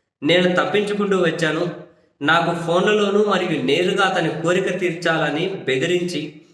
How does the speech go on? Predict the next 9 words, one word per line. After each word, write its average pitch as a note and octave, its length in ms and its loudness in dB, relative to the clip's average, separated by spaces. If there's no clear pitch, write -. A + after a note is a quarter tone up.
భయభ్రాంతులకు F3+ 920 2
గురి D3 200 0
చేసేవాడు. C#3+ 840 -2
నేను E3 260 4
ఈ E3+ 220 0
కామాంధుడైన, F3 920 0
కామాంధుడైన F3+ 760 2
ఆదిమూలం E3 720 2
వేధింపులను D#3 800 -2